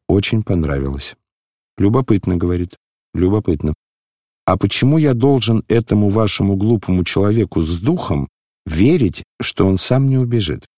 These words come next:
"Ну, уж это, мол, дело взаимоверия". "Взаимоверие", повторяет.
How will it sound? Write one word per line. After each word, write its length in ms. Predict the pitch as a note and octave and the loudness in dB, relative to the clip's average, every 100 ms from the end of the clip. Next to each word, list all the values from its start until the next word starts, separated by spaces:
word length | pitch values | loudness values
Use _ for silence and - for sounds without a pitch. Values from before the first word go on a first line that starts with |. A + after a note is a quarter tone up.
| _ _ _ _ _ _ _ _ | _ _ _ _ _ _ _ _
"Ну, 520 | C2+ F2+ E3 G#3 G3+ - _ _ | 0 4 4 2 0 -6 _ _
уж 320 | F2+ F2+ - | -2 -2 0
это, 360 | G2+ C#3+ - C#3+ | 2 2 2 2
мол, 500 | C3+ C3 C3 B2 - _ | 4 4 4 0 -4 _
дело 680 | D2+ D2+ F2 G#2+ G#2+ G#2+ F2 - | -4 2 2 4 2 0 -4 -6
взаимоверия". 1080 | D2 D2 F#2 F#2+ F#2 D#2 C#2 C2 B1+ C#2 - _ _ _ _ _ _ _ _ _ _ _ _ _ _ _ | -4 0 2 2 0 0 0 -2 -4 -6 -10 _ _ _ _ _ _ _ _ _ _ _ _ _ _ _
"Взаимоверие", 1080 | D#2+ D2 F#2 A#2+ B2 A#2+ F2 D2 D#2 C#2 C2+ - - | -6 -2 0 2 2 0 0 0 -2 -4 -6 -10 -14
повторяет. 680 | D2+ - D2+ D2 C2+ - | -8 -4 -2 -2 -4 -8